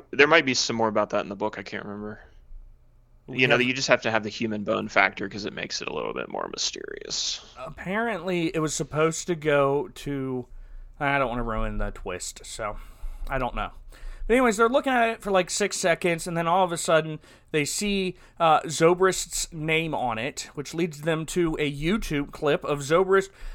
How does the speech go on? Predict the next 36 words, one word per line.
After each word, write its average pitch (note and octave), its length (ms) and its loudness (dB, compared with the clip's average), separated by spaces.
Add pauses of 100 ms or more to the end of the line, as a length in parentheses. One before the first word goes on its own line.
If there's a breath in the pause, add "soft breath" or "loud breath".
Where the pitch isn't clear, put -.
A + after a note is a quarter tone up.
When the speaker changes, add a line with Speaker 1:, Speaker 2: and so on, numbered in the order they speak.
Speaker 2:
talking C4+ 220 10
about C#4 180 8
his A3 80 -2
viewpoints C4 380 2
of A#3 100 -6
humanity B3+ 640 4 (120)
and D3 140 -10
how G3 120 4
the F#3+ 80 4
world G3+ 400 6 (180 soft breath)
needs F3+ 260 -2
to - 80 -8
be F3+ 120 -4
cleansed. A#2+ 640 -2
Basically, A3 500 2
he's F#3 180 -4
turned G#3+ 300 2
into F#3+ 300 4
a, D#3+ 140 8
uh, C#3+ 180 8 (380 loud breath)
more G#3 220 6
realistic F#3+ 600 4
Thanos D#3 800 0 (100)
from C3+ 320 6 (180)
the C3+ 140 0
Avengers B2+ 440 0
movies. G2+ 440 -4 (680 soft breath)
He's E3+ 160 2
like, E3 300 8
"Hey, G3 360 2
I G3 200 6
have G#3 420 6
a F#3 80 4
way D3 560 4 (1400)
to D#3+ 340 4
kill E3 480 8